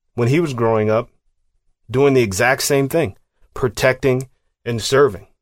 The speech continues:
Glenn Senior was going out, not knowing if he would make it home, to Glenn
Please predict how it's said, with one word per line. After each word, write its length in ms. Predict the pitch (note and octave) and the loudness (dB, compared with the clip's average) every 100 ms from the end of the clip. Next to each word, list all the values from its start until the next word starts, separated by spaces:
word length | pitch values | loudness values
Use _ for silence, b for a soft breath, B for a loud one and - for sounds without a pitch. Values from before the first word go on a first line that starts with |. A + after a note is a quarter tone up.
| _ _ _ _ _ _ _ _ _ _ _ _ _ _ _ _ _ _ _ _ _ _ _ _ _ _ _ _ - | _ _ _ _ _ _ _ _ _ _ _ _ _ _ _ _ _ _ _ _ _ _ _ _ _ _ _ _ -4
Glenn 280 | B2 C#3 A#2 | 0 2 2
Senior 640 | - F#3 G3+ A2+ D3 - _ _ _ _ - | 2 2 2 0 -2 -6 _ _ _ _ -8
was 180 | A#2 | -6
going 340 | A2 A#2+ B2+ A#2+ | 0 2 2 2
out, 340 | G#2+ A2+ - _ _ _ _ _ G#2+ | 2 0 -2 _ _ _ _ _ -2
not 280 | G#2+ A#2 | 0 2
knowing 320 | C3 B2 B2 A#2 | 2 2 4 2
if 120 | - | 0
he 100 | F3 | 2
would 140 | F3+ | 2
make 220 | A#2+ A2 | 2 0
it 80 | A2+ | -2
home, 380 | G#2 G#2+ G#2+ C3 _ _ _ _ _ _ _ _ _ | 0 0 0 -4 _ _ _ _ _ _ _ _ _
to 100 | - | -8
Glenn 460 | A2+ A#2 B2+ A#2 | -2 2 2 2